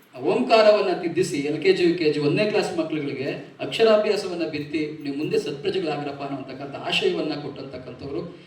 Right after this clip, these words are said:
ಇವತ್ತು ಚಿಕ್ಕಳಿಗೆ ಪಾದ ಬೆಳೆಸಿ, ಇವತ್ತು ಈ ಒಂದು ಶಿಕ್ಷಕರ ವಿದ್ವತ್ ಸಭೆಯಲ್ಲಿ ಅವರು, ಆ,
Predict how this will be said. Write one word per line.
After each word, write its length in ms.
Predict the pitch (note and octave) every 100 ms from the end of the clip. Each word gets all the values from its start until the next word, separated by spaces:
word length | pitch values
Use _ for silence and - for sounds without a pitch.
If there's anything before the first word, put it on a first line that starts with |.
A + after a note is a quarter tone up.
| -
ಇವತ್ತು 320 | D#3+ G#3 -
ಚಿಕ್ಕಳಿಗೆ 840 | - F3 G#3 F#3+ F3 E3+ E3+ - - - -
ಪಾದ 360 | F3 F#3+ G#3
ಬೆಳೆಸಿ, 520 | - - C#3+ C#3+ C3+ D3
ಇವತ್ತು 640 | F3+ F3+ F#3 E3 D3 D3
ಈ 100 | C#3+
ಒಂದು 220 | D3 C3+
ಶಿಕ್ಷಕರ 440 | - - G#3+ G#3 G3 D#3
ವಿದ್ವತ್ 280 | D3+ E3+
ಸಭೆಯಲ್ಲಿ 760 | D3 D3+ C#3 C#3 C#3+ D3+ C#3+ - - -
ಅವರು, 400 | B2+ C#3+ C#3 B2
ಆ, 560 | B2+ - - B2 B2